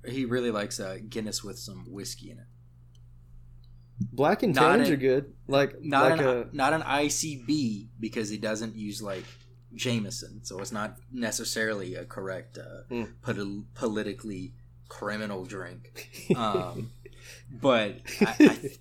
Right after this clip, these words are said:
Speaker 1: I think he likes, um, it's some blackstrap rum that he, him and, him and his friend Larry, like, can, like, scarcely find it, and whenever they do, they always, like,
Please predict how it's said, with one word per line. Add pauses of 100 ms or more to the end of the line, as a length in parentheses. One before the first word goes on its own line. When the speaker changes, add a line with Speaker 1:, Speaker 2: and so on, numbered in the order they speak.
Speaker 1:
I
think
he
likes,
um, (840)
it's
some
blackstrap
rum
that
he,
him
and,
him
and
his
friend
Larry,
like,
can,
like, (640)
scarcely
find
it,
and
whenever
they
do,
they
always,
like,